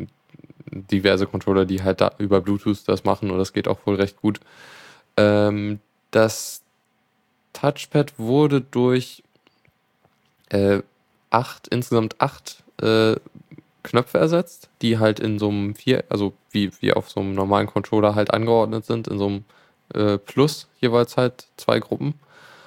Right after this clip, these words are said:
Und, ähm, ja, im Grunde ist das jetzt halt so, theoretisch kann der halt jetzt genauso viel wie so ein Xbox-Controller, außer natürlich die, die, die, ähm, diese,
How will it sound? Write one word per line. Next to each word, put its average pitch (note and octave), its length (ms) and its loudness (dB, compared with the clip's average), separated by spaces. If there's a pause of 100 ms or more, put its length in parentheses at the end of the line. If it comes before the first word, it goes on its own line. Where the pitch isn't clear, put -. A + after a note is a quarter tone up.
(440)
Und, A2 640 2
ähm, G#2 400 0
ja, F#2 180 4
im F#2 140 -4
Grunde F#2+ 260 0
ist - 200 -6
das A2 160 0
jetzt A2 180 -2
halt G#2+ 280 0 (100)
so, G#2 240 2
theoretisch A#2 640 0
kann A#2+ 220 0
der A#2+ 140 0
halt A#2 140 0
jetzt A2+ 200 -4
genauso G#2 360 -2
viel G#2+ 260 0
wie G#2 120 2
so F#2+ 160 0
ein F#2 120 -6
Xbox-Controller, B2 1000 -2
außer A2+ 240 4
natürlich G#2+ 380 2
die, G2 340 -6
die, G2+ 300 -10
die, G2 320 -6
ähm, F#2+ 420 -4 (1500)
diese, A2 880 4